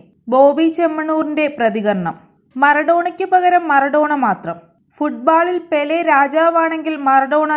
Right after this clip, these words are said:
ദൈവമാണ്. അദ്ദേഹം ഒരു അത്ഭുത പ്രതിഭയാണ്. ഫുട്ബാൾ അദ്ദേഹത്തിന്റെ രക്തത്തിൽ അലിഞ്ഞു ചേർന്നതാണ്. പലപ്പോഴും നർമ്മത്തോടെ അദ്ദേഹം പറയും,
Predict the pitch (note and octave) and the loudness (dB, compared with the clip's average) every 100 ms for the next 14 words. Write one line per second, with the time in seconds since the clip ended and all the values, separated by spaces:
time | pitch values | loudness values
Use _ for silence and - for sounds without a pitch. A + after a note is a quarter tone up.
0 | B3 A#3+ A#3+ B3+ A3+ F3 D#3 - _ - | -4 -6 -6 -4 -4 -6 -8 -14 _ -4
1 | C4 C4 D#4+ D#4+ F4 C#4+ D#4 C#4 C#4 C#4 | -2 0 0 -2 -2 0 4 4 2 -2
2 | D#4 E4+ E4+ B3+ C4+ C#4 A#3 F3+ D#3+ - | -4 -4 -2 -4 -4 -4 -4 -6 -10 -20
3 | _ _ _ _ C#4+ C4+ A3+ D#4+ E4+ E4 | _ _ _ _ -6 -4 0 2 2 0
4 | - D4 D#4 D#4 D#4+ D#4+ C#4+ C4 - D#4 | -4 -4 -6 -6 -6 -6 -4 -6 -8 -8
5 | D#4 D4+ - B3 C4+ D4 D#4+ D4+ C4+ B3+ | -6 -6 0 0 -2 -8 -6 -2 -2 -2
6 | A3 F3+ E3+ - _ _ _ _ _ D4 | -4 -4 -6 -12 _ _ _ _ _ 2
7 | C#4+ D#4 D#4 F4 F4 E4+ D#4+ C#4 C#4+ D#4 | 2 0 -4 -2 -2 -2 -2 -2 -2 -6
8 | D#4 E4 E4 D#4 C4+ D4+ D#4+ D4+ C#4+ C4+ | -2 0 0 0 -2 -2 -2 2 2 2
9 | C#4 | -4